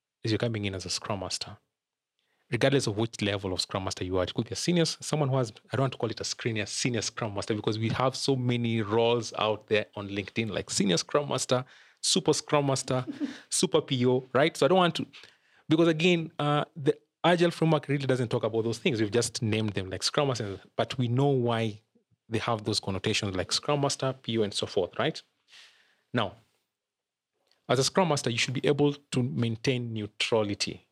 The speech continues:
right? I mean, you shouldn't be someone who votes, like, "I have a vote, this is my vote, and this is how it's supposed to be,"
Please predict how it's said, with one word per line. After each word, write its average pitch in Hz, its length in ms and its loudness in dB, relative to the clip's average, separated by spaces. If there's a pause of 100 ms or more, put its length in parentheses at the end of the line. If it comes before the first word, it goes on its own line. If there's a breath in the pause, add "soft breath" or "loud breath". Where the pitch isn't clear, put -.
(260)
right? 156 300 -4 (800)
I 139 40 2
mean, 143 280 2 (200)
you 151 60 0
shouldn't 202 400 2
be 131 120 0 (220)
someone 170 300 2
who 151 140 2
votes, 110 560 0 (160)
like, 110 240 0
"I 101 40 -2
have 127 200 2
a 107 60 -4
vote, 107 280 -2
this 127 120 -4
is 107 120 -4
my 101 120 -2
vote, 110 260 0
and 98 120 -8
this 101 140 -12
is - 60 -14
how 110 80 -6
it's 107 160 -2
supposed - 320 -8
to 95 80 -12
be," 95 240 -8